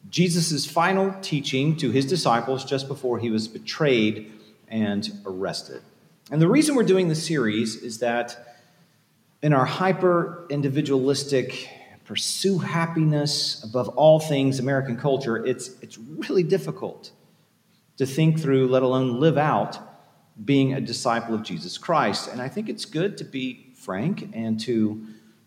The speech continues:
recognize that, that what Jesus teaches and models is, in a lot of ways, foreign to us.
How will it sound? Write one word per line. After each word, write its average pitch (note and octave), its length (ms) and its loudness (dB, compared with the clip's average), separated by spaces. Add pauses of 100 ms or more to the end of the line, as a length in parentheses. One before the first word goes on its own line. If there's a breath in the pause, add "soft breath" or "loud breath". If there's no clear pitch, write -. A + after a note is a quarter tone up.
(120)
recognize A2 1040 -2
that, A2 380 -4
that A#2 260 -8
what F#3+ 240 -2
Jesus G#3 500 0
teaches - 960 -6 (540)
and A#2+ 240 0
models A#2+ 760 2
is, B2+ 500 -2 (760)
in D3+ 120 -6
a D#3+ 100 -2
lot G#3 240 0
of E3+ 60 2
ways, A#2+ 300 0
foreign F#3 480 -2
to A#1 260 -8
us. - 340 -14